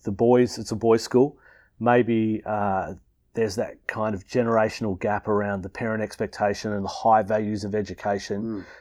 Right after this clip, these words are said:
Speaker 1: that are, you know, huge parts of their culture. And that, that classic thing where,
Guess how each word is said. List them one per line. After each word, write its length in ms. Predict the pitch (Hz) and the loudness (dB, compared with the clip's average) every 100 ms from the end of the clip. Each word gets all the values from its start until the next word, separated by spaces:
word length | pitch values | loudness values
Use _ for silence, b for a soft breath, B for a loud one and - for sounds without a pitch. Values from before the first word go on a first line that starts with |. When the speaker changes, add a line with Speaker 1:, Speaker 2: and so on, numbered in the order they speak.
| B - | B -2
Speaker 1:
that 160 | 117 | 2
are, 260 | 107 98 - b b _ | 2 0 -4 b b _
you 100 | 117 | -4
know, 100 | 98 | -4
huge 460 | 101 - 131 110 - | -4 2 4 2 -2
parts 500 | - 113 107 - - | -6 -2 -2 -4 -8
of 140 | 98 | -6
their 160 | 113 101 | -2 -4
culture. 640 | - 117 113 - 87 98 - _ _ _ _ _ _ _ _ - _ _ - | -2 0 0 0 -4 -4 -8 _ _ _ _ _ _ _ _ -20 _ _ -4
And 400 | 120 120 117 107 B B B B - | 0 2 0 -2 B B B B 2
that, 280 | 127 - - | 2 2 -2
that 180 | 113 - | -2 -2
classic 500 | - 135 123 113 - | 2 2 2 -4 -6
thing 360 | - 139 117 | -2 0 0
where, 340 | 107 101 98 | 0 0 -2